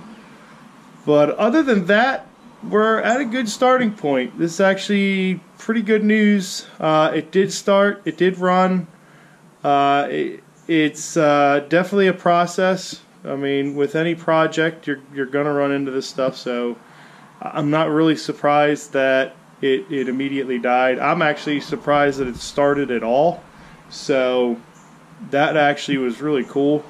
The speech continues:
that it did actually end up starting. But, uh, next video, looks like we're gonna be tearing the carburetors apart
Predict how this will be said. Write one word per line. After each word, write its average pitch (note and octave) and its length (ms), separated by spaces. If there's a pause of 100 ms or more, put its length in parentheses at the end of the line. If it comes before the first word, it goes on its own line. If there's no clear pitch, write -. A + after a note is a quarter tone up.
that A#2+ 140
it A2+ 100
did C3+ 180
actually C#3 340
end C3 120
up B2+ 100
starting. D#3 480 (680)
But, B2+ 320
uh, A#2 340 (1040)
next F3 340
video, A3 540 (920)
looks E3 200
like F3+ 100
we're F#3 100
gonna F#3 140
be E3 100
tearing F#3 280
the F#3 60
carburetors G3 640
apart G3+ 440